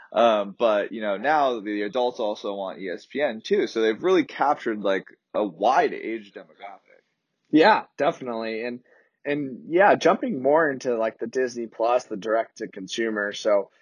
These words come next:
Speaker 2: we, the Hulu acquisition was great. There's a lot of amazing content. Um, Disney Plus already has over sixty million subscribers,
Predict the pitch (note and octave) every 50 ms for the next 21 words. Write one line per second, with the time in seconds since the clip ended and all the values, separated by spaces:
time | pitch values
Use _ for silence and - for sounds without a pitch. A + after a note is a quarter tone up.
0 | _ _ _ _ _ - C#3 D3 D3 C#3+ C#3+ C#3 C#3 B2 - - _ _ _ _
1 | - - - - - - C#3 D3+ D#3+ F#3+ C4 C4+ A#3+ G#3+ G3 F#3+ F#3 F3+ E3 D#3+
2 | E3 E3 - F3 D#3 B2+ - - C#3 C#3+ A#2 - - B2 B2 A#2+ C3 C3+ C#3+ D#3
3 | F3+ F#3+ F#3 D#3 D3 D3 C#3+ D#3 D3 C#3 - C3 A2+ A#2 A2+ - B2+ A#2 A#2 A#2
4 | G#2 - _ - A#2+ A2+ A2 G#2+ G#2 G#2 G#2 G#2+ - _ _ _ _ _ _ -
5 | A#2+ B2 - D3 D#3 D#3+ D#3 F#3 F#3 D#3 - - D3 C#3+ C#3+ D3 - - - C#3
6 | C#3+ C#3 C#3+ C3+ C#3 C3+ C3 C3+ C#3 C#3 D3+ C#3 B2 A#2+ A#2 G#2+ G2+ - - -
7 | - E3+ E3 - - F3 E3 D#3+ D#3+ D#3+ D#3+ E3 D#3+ - C3+ B2+ - - C3+ C3+
8 | C#3 D3 C#3+ D#3+ D#3+ D#3 D#3 D3+ - -